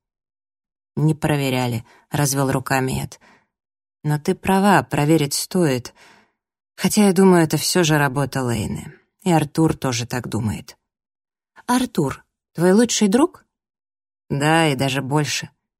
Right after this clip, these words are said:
Мы сводные братья". Что ж, это, по крайней мере, проясняло, почему Артур принимает такое участие в судьбе Эда.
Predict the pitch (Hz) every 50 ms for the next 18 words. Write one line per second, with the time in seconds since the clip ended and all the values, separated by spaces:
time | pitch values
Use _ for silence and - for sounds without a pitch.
0 | _ _ _ _ - 170 196 - - 196 196 185 165 180 180 180 175 175 175 170
1 | 143 131 - - - - - _ _ _ _ _ _ _ _ _ _ _ _ _
2 | _ _ _ _ _ _ _ _ - - - - _ - 156 135 147 165 - -
3 | - - - - 147 156 - _ - 220 - _ - 220 - - 190 180 170 165
4 | 160 160 160 160 151 147 147 - - 156 156 156 147 - - - - 147 139 135
5 | 135 131 131 143 160 185 208 - - 220 - - 180 170 160 147 139 127 - -
6 | - 151 185 208 214 - 196 175 165 165 160 156 151 147 143 - 156 151 - 151
7 | 143 139 131 127 - - - 165 185 185 - - - 226 240 240 226 - - -
8 | 160 147 139 127 - 160 185 202 - - 190 170 143 127 120 107 101 110 -